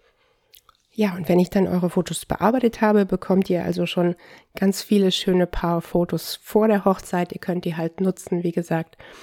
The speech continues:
für Save the Date oder Einladungskarten oder habt einfach, äh, schöne Paarfotos von euch.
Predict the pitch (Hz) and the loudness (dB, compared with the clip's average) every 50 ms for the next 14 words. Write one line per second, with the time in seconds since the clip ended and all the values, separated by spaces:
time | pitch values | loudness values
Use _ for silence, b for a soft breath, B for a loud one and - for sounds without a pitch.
0 | B B B B - - - - 175 165 - - 180 170 - - 175 165 - 165 | B B B B -20 -10 -4 -2 -2 -2 -2 -2 -2 -2 -2 -4 -4 -2 0 0
1 | 165 160 - - 156 - - 165 170 175 170 165 160 160 - - - - - - | 0 0 -2 -4 -6 -4 -2 0 0 0 0 -2 -4 -6 -8 -10 -10 -10 -10 -6
2 | - - - - - 175 180 175 170 - 185 - - - - 170 175 170 - 175 | -6 -6 -6 -4 -2 -2 0 0 -2 -4 -6 -8 -8 -6 -4 -2 -2 0 -2 -4
3 | 170 - - - - - 165 156 165 - - - - - 185 180 170 - - - | -4 -6 -10 -10 -8 -6 -6 -6 -6 -10 -12 -8 -6 -4 -4 -4 -6 -8 -8 -8
4 | 160 165 - - 175 180 180 175 - - - _ _ _ _ _ _ _ - - | -8 -8 -6 -8 -8 -6 -6 -8 -8 -10 -14 _ _ _ _ _ _ _ -14 -10
5 | 156 156 - - - - - - - | -10 -10 -8 -10 -12 -12 -12 -14 -18